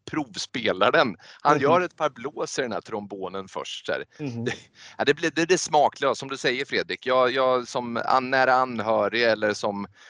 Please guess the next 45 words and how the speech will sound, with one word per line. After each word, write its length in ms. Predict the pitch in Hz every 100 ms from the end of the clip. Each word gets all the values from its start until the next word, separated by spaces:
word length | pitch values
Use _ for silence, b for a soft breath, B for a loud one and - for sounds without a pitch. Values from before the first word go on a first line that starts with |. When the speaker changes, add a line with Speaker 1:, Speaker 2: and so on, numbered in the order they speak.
| b
Speaker 1:
ja, 60 | 107
liksom, 300 | 110 110 101
att 220 | - -
ta 120 | - 123
del 240 | 131 127 123
av 120 | 110
det 100 | 110
där 120 | 98
verket, 460 | 98 85 - 107 107
om 60 |
man 100 | 101
har 180 | 98 98
en 120 | 95
mer 160 | 98 85
personlig, 840 | - - - 120 95 90 110 123
så 80 | 117
att 80 | 104
säga, 480 | 123 101 85 85 82 _ -
om 80 | 117
man 120 | 113
är 40 |
personligt 540 | - - 120 98 110 113
involverad, 580 | 104 101 92 80 85
skulle, 340 | - 104 87 78 -
skulle 240 | - 87
vara 200 | 85 80 -
ytterst 500 | - _ 101 - - - -
smaklöst 920 | - - 110 78 - - 53 - -
faktiskt. 420 | - - - - B B B -
Speaker 2:
Ja, 60 |
för 80 | -
det 100 | 160
blir, 320 | 151 190 190
för 100 | -
det, 140 | 147 147
det 100 | 151
är 40 |
en 40 |
ganska 340 | 180 196 202 190
stark 760 | - - - 135 190 226 -
scen 520 | - - 147 135 123
i 60 | 127
sig, 480 | - - 208 220 123
för 120 | 139
det, 140 | 131